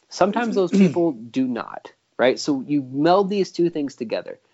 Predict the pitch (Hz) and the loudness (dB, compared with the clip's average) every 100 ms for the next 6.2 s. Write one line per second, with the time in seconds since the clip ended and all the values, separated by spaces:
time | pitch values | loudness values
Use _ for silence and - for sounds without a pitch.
0 | _ _ 131 - 190 180 175 160 139 120 | _ _ -6 -2 -4 0 -2 -2 -4 -4
1 | 131 127 123 113 101 120 113 127 123 135 | -4 -2 -2 -6 -4 -6 -4 -6 -4 -2
2 | 120 123 117 113 113 - 78 - _ _ | 0 -2 0 -2 -2 -6 -6 -8 _ _
3 | _ 120 113 104 123 139 131 110 101 104 | _ -4 -2 0 2 0 0 -2 -2 -8
4 | - - 95 92 - 139 175 175 170 _ | -10 -10 -10 -8 2 4 6 4 0 _
5 | _ 113 107 92 95 113 113 - - 110 | _ -10 -6 -6 -6 -2 -2 -2 -10 -6
6 | 98 | -6